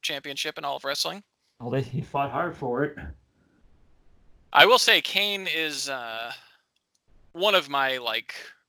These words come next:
Speaker 1: he was, like, one of my early, early favorites when I first got into it, and two thousand one was such an amazing year for him. His, uh, two thousand one showing at the Royal Rumble, he, he set the record for most people eliminated in a Royal Rumble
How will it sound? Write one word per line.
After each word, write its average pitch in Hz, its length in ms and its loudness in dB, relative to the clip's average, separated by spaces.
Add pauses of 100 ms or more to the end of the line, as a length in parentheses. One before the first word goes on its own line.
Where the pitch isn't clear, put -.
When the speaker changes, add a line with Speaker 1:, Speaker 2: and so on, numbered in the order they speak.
Speaker 1:
he 202 120 -4
was, 208 120 2
like, 151 100 6
one 151 120 2
of 147 60 -2
my 131 180 0
early, 143 320 -2
early 131 260 -4
favorites 135 380 -4
when 135 80 -8
I 120 60 -2
first 131 300 -4
got 123 140 -2
into 135 280 -4
it, 147 120 2
and 131 280 -6 (160)
two 180 140 0
thousand 147 360 2
one 135 240 -6
was 127 140 -8
such 139 180 -8
an 127 80 -10
amazing 123 800 -10
year 123 240 -8
for - 160 -4
him. 196 260 0 (680)
His, 147 340 2
uh, 123 440 4
two 185 140 0
thousand 165 380 6
one 135 180 -4
showing 156 400 0
at 147 120 -6
the 127 100 -6
Royal 131 300 -4
Rumble, 143 480 -4
he, 156 120 -8 (100)
he 147 200 -4
set 156 300 0
the 131 180 -4
record 147 380 4
for 147 80 -10
most 139 200 -6
people 143 220 -8
eliminated 135 480 -6
in 123 140 -8
a 120 120 -6
Royal 131 260 -2
Rumble 127 400 0